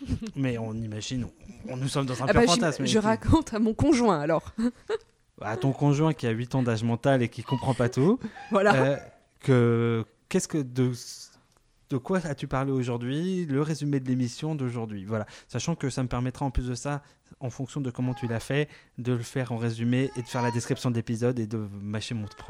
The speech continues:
Speaker 1: mon travail comme ça.
Speaker 2: <laughs>
Speaker 1: D'accord ? Donc voilà, à toi, euh, tu vas résumer l'épisode à un enfant de huit ans, en gros.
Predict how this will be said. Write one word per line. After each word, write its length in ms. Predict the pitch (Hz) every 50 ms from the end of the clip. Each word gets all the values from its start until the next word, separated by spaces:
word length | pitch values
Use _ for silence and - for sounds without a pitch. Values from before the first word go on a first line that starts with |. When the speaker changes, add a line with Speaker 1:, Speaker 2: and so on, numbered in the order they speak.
| 113 107
Speaker 1:
mon 100 | 110 110
travail 380 | - - - 117 110 110 110
comme 160 | - - - 101
ça. 120 | - 190 196 214 208 202 202 196 196 208 202
Speaker 2:
<laughs> 440 | 220 226 180 175 196 185 202 196 -
Speaker 1:
D'accord ? 440 | 110 120 - 131 143 165 170 170 147 117 139 160 151 - - - - - - - - - 139
Donc 160 | 143 165 160
voilà, 280 | 151 139 120 104 - - -
à 80 | 170
toi, 320 | 151 - 147 143 143 170 208 220
euh, 140 | 185 160 147 -
tu 160 | - 143 139
vas 120 | 139 135 127
résumer 260 | 143 135 139 147 147
l'épisode 460 | 143 131 - 131 120 123 135 156 151
à 60 | 123 117
un 180 | 117 113 117
enfant 220 | 120 120 - 139 123
de 40 | 110
huit 160 | 98 - -
ans, 80 | 92 90
en 40 |
gros. 140 | 95 - -